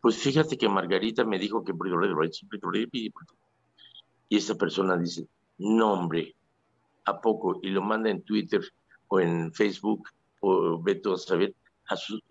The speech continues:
a sus más cercanos amigos y va a decir, "Por favor, no digan esto a nadie, eso se lo estoy diciendo,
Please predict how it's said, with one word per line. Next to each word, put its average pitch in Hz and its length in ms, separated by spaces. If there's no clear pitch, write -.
a 101 80
sus 98 200
más 104 220
cercanos 107 480
amigos 101 420
y 87 40
va 90 140
a - 20
decir, 87 360
"Por 104 160
favor, 113 260
no 123 180
digan 113 400
esto 110 420
a 87 80
nadie, 95 380
eso - 200
se 113 120
lo 98 100
estoy 98 240
diciendo, 95 460